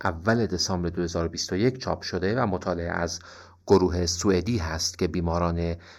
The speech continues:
نسبتاً قابل توجهی روی ریتوکسیماب دارن، نشون می‌ده که بین تایمینگ دریافت ریتوکسیماب، دوز ریتوکسیماب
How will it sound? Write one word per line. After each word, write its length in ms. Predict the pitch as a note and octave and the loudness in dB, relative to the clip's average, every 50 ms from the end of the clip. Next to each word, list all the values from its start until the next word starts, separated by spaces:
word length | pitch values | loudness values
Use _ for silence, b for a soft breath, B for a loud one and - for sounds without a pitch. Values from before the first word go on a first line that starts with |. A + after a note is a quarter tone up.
| B B - | B B -2
نسبتاً 560 | F#2+ F#2+ F2 - - - G2 F2 - B2+ C3 | 0 2 2 2 0 0 -2 -2 0 2 2
قابل 420 | C#3 C3 G2+ G2 F2+ F2+ F2 F2 | 2 2 2 2 2 2 2 0
توجهی 720 | F2 - F2 E2 E2 D#2+ E2 - - - C3 A2+ G2+ F2+ | 0 -2 -2 -2 -2 -2 -2 -2 2 4 4 4 4 2
روی 180 | E2+ - F2 E2+ | 2 2 2 2
ریتوکسیماب 680 | E2 E2+ D#2+ - E2+ - - - G2 E2+ E2+ D#2+ - - | 0 0 -2 -4 -4 -4 -4 -2 -2 -2 -2 -4 -4 -4
دارن، 440 | - F2 F2+ G2+ A#2+ C3+ D#3+ G3 B B B B B B B B B B B B B B - | -2 0 2 2 2 2 0 -2 B B B B B B B B B B B B B B 2
نشون 340 | F#3 G3 G3+ - - A3+ F3+ | 4 4 4 4 4 2 2
می‌ده 280 | A#2 G2 E2+ F2 E2+ | 2 2 0 0 -2
که 380 | E2+ - - F2 F2 E2+ F2 G2 G2 F2 B B B B B B _ _ - | -2 -2 -4 -2 0 0 -2 -2 -4 -8 B B B B B B _ _ 0
بین 420 | D#3+ D#3+ E3 D#3 D3 C3+ B2 A#2 | 2 2 4 4 2 2 2 2
تایمینگ 880 | A2+ A#2 - - A2+ G#2 G2 F#2+ F#2+ G2+ C3+ E3+ E3+ D3+ A#2 F#2 F2+ E2+ | 0 -2 -2 2 4 6 6 6 4 4 4 4 4 4 4 2 0 0
دریافت 680 | D#2+ E2+ G2 F2 E2+ E2 E2+ G2+ A#2 C#3 C3+ C3+ - | 0 2 2 2 2 2 4 4 4 4 4 2 2
ریتوکسیماب، 960 | G2 E2+ E2 E2+ - F#2 E2+ - - - F#2 E2 E2 E2 F2 G2 A2+ B2 - - b b b b b b b b b - G2 F#2+ - _ _ | 2 2 2 0 0 -2 -2 -2 -2 -2 -2 -2 -2 -2 -2 -2 -2 -4 -6 -10 b b b b b b b b b -18 -18 -18 -18 _ _
دوز 280 | - E3+ F3+ F3 B2 G#2 | 8 8 8 8 8 6
ریتوکسیماب 1000 | F#2 F2 F2+ E2+ F2 F#2 E2+ - - - - F2 E2+ E2 F2 F#2+ A2 C3+ D3 | 4 4 2 0 -2 -6 -8 -4 -4 -4 -2 -2 -2 0 0 0 0 -2 -4